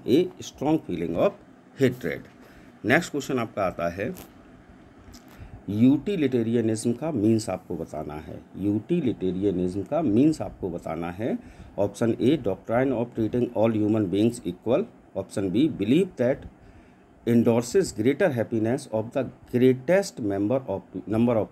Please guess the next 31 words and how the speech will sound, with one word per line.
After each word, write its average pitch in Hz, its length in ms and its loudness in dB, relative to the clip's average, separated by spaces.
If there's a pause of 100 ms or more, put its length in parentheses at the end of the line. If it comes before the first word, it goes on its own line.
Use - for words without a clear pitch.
people, 151 380 -2
सी - 260 0
ऑप्शन 131 320 0
है 151 220 -2
act 131 320 -2
of 135 180 -4 (100)
using 123 240 -2 (100)
everything 110 500 -2 (160)
for 110 100 2 (160)
one's 135 220 0 (100)
own 95 180 -2
belief, 101 280 0 (400)
और 101 80 2
ऑप्शन 104 340 0
डी, 131 220 2 (120)
act 147 260 0
of 135 180 -4
seeking 123 380 -2
pleasure 98 400 -2 (160)
in 139 200 4 (100)
material 107 480 -2 (380)
attainment। 85 500 0 (540)
तो 135 80 0
भैया 156 340 2
यूटिलिटेरियनिज्म 127 840 0 (120)
का 110 80 -2
मतलब 92 400 -6
होता 87 220 -4
है 120 200 -6
ऑप्शन 95 500 -4
बी, 123 320 0